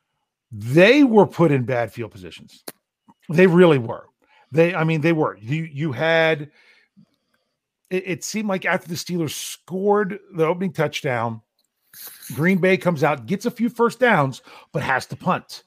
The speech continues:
But what do they do? They put, they pin the Steelers deep. The Steelers didn't get a first down. Then they punt, and the other, and Green Bay's already got the ball around midfield. Then the next time they had the ball was on the, the Ben Roethlisberger fumble. They had a short field.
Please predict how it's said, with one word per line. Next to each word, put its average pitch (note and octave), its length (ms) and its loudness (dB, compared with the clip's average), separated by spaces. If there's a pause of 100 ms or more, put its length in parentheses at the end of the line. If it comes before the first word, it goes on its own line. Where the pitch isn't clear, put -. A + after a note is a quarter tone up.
(420)
But D#3+ 120 -2
what D3+ 140 0
do F3 100 -4
they D#3+ 120 2
do? D3 160 0
They C#3+ 100 2
put, D#3 240 -8
they C3+ 140 -4
pin C3+ 180 -4
the B2 80 -4
Steelers A2+ 400 -12
deep. F2+ 240 -16 (300)
The C#3+ 60 -6
Steelers D3 400 -4
didn't F3+ 300 -2
get D3+ 140 2
a C3+ 40 0
first - 340 -4
down. F#2+ 340 -8 (240)
Then E3+ 240 4
they G3+ 160 2
punt, D3 400 -4
and C3+ 100 -2
the C#3+ 80 4
other, E3 200 4
and C3+ 200 -4
Green D#3+ 200 -2
Bay's E3 180 0
already D3+ 160 -2
got C3 160 -2
the C3+ 80 -10
ball A#2 180 -2
around G#2 280 -6
midfield. F#2 400 -16 (360)
Then E3+ 140 8
the F#3 80 8
next F#3 240 4
time F#3 160 4
they F3 100 2
had E3 140 4
the D#3 60 -4
ball D3 400 0 (140)
was D3+ 260 2
on C#3 560 2
the, C3 440 -6
the B2+ 100 -4
Ben B2+ 180 0
Roethlisberger B2 580 -4
fumble. F#2 300 -12
They G#2 140 -6
had A2 120 -2
a G#2+ 60 -4
short G#2+ 260 -8
field. - 220 -16